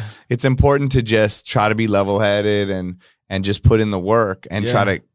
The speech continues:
Speaker 1: also take a step back and realize why you're doing this. Get, check in with your happiness and
Speaker 2: Yeah.
Speaker 1: your, your drive and what you're doing, and notice if you're kinda getting drunk all the time or whatever. Like you
Speaker 2: Yeah.
Speaker 1: mentioned to me, you're like,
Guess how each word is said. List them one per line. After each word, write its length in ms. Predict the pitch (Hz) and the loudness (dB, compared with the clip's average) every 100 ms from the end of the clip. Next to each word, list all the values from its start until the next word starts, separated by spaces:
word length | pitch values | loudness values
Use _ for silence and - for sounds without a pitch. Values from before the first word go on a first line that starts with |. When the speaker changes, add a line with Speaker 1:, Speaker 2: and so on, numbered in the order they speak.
| _ | _
Speaker 1:
also 260 | 107 110 107 | -2 -2 -2
take 160 | 110 98 | -4 -6
a 40 | |
step 240 | - 90 | -8 -6
back 260 | - 107 107 | -2 -2 -2
and 120 | 95 | -6
realize 380 | 101 101 98 98 | -4 0 -2 0
why 180 | 98 92 | 0 0
you're 140 | 95 | -2
doing 380 | 104 120 120 110 | -2 -2 -2 -2
this. 340 | 110 107 107 - - - _ - | -2 -2 -4 -10 -18 -20 _ -8
Get, 180 | 104 - | -6 -2
check 240 | 110 110 | -4 -2
in 120 | 107 | -2
with 160 | 101 101 | -2 -2
your 100 | 98 | -2
happiness 840 | 117 120 131 117 110 107 107 - | 0 -2 -2 -2 0 -2 -4 -6
and 440 | 90 92 117 113 95 | -6 -4 -2 -2 -2
Speaker 2:
Yeah. 60 | |
Speaker 1:
your, 360 | 90 87 85 85 _ _ _ _ | -2 -2 -4 -8 _ _ _ _
your 200 | 92 95 90 | _ -10 -6
drive 480 | 110 104 117 113 | 0 2 2 2
and 120 | 98 92 | 0 0
what 140 | 80 | 0
you're 100 | 87 | -2
doing, 600 | 107 135 131 120 120 120 | 2 2 4 0 -2 -4
and 200 | 98 104 | -4 -2
notice 300 | 107 104 101 104 | 2 0 0 -6
if 100 | 101 | -6
you're 180 | 98 | -6
kinda 300 | 92 107 98 98 | -4 -2 -2 0
getting 440 | 98 90 101 90 - - - - _ _ _ _ _ _ - | -2 -2 -6 -10 -16 -20 -20 -20 _ _ _ _ _ _ -10
drunk 380 | 104 127 135 135 | -2 0 2 2
all 160 | 123 | 2
the 80 | 123 | 0
time 440 | 131 139 127 131 | 2 4 4 4
or 80 | 123 | 4
whatever. 240 | 117 123 123 | 4 4 4
Like 200 | 120 131 | 4 4
you 80 | |
Speaker 2:
Yeah. 60 | 135 | 4
Speaker 1:
mentioned 300 | 135 131 131 | 4 2 2
to 60 | 120 | 4
me, 180 | 143 139 | 4 4
you're 120 | 127 | 4
like, 300 | 127 120 | 4 2